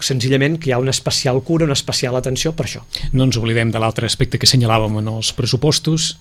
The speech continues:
Speaker 2: Els heu parlat prou amb Sitges en positiu? Sí, no? Com ha anat això?
Speaker 1: A mi em sap greu, a vegades, amb Sitges positiu, eh, que, Sitges en positiu, que, doncs bé, no, no tenim un, un,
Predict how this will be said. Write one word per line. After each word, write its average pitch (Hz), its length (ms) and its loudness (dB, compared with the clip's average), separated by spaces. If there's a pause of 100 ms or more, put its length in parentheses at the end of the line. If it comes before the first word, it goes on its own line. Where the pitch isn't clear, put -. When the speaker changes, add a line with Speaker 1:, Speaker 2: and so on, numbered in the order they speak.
(140)
Speaker 2:
Els 117 380 -4
heu 143 160 0
parlat 131 300 -4 (100)
prou 151 320 0
amb 120 160 -2
Sitges 120 260 2
en 113 140 0
positiu? 135 480 2
Sí, 143 320 4
no? 123 220 -2 (100)
Com 135 160 -2
ha 131 80 -4
anat - 180 -16
això? - 140 -4
Speaker 1:
A 165 80 2
mi 202 80 4
em - 20 -2
sap 214 160 4
greu, 139 220 6
a 117 60 0
vegades, 127 280 2
amb 139 140 2
Sitges 135 320 2
positiu, 156 460 6 (180)
eh, 127 340 2
que, 139 120 -2 (200)
Sitges 131 240 0
en 139 80 4
positiu, 135 320 4
que, 143 80 8
doncs 135 640 4
bé, 151 80 12
no, 143 160 8
no 147 80 8
tenim 147 240 8
un, 147 160 8
un, 139 160 4